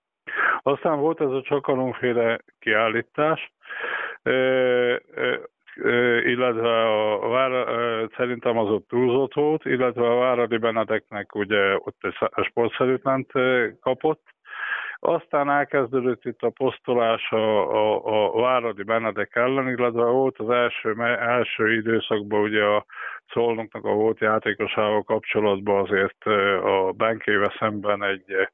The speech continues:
szurkolói, ö, aktus. Ezekben vannak. Ö, ö, benn vannak a, a, a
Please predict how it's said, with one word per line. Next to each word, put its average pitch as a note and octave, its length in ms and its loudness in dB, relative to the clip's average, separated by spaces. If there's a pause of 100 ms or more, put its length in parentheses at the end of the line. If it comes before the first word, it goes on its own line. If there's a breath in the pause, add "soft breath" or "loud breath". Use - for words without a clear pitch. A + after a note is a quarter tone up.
(360 loud breath)
szurkolói, A2 880 0
ö, G2+ 420 0
aktus. A#2 600 -2 (640 loud breath)
Ezekben E3 540 -2
vannak. A#2 580 -6 (240)
Ö, C#3 100 0 (500)
ö, B2 560 2
benn C#3+ 240 2
vannak A#2+ 440 0
a, A#2 440 2
a, A#2 260 2
a A2+ 460 0